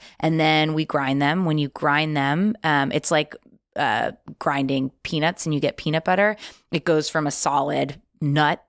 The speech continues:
to something that's a little bit more viscous, right? Um, and so that fat is inherent in cocoa beans as well. And so when you're making a chocolate that has added cocoa butter, like, an Ecuador, for instance, has, like, a little bit less fat than, say, a Ghana,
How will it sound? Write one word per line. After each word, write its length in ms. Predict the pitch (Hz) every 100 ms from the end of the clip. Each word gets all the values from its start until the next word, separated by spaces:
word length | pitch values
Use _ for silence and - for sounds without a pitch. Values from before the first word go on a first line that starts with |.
| -
to 240 | - 156
something 340 | 139 147 147 147
that's 180 | 139 -
a 40 |
little 220 | 143 143
bit 180 | 139 139
more 380 | 143 143 139 135
viscous, 600 | 143 101 - - - -
right? 260 | 135 156 - - - -
Um, 340 | 170 156 147
and 180 | - 156
so 340 | - 160 147 147
that 340 | 143 156 -
fat 480 | - - 170 143 151 _ -
is 460 | 165 147 143 143 -
inherent 500 | 143 - 139 147 -
in 280 | 151 139 139
cocoa 380 | - 156 143 143
beans 320 | 139 135 -
as 140 | -
well. 300 | - 95 - - - -
And 120 | 151
so 120 | 165
when 140 | 151 156
you're 100 | 160
making 320 | 160 160 156
a 60 |
chocolate 340 | 147 165 156 160
that 120 | 139
has 200 | 147 139
added 300 | - 135 139
cocoa 260 | - 147 151
butter, 360 | 135 131 135 - - _ _ _ _ -
like, 160 | 165 -
an 100 | 160
Ecuador, 400 | 202 - 190 170
for 120 | -
instance, 280 | 156 - 151
has, 160 | 156 151
like, 120 | 147
a 40 |
little 400 | 147 170 240 247
bit 200 | 208 -
less 380 | 151 156 151 -
fat 380 | - 156 143 -
than, 160 | 151 139
say, 380 | - 135 135 -
a 80 | 208
Ghana, 520 | 190 202 180 117 131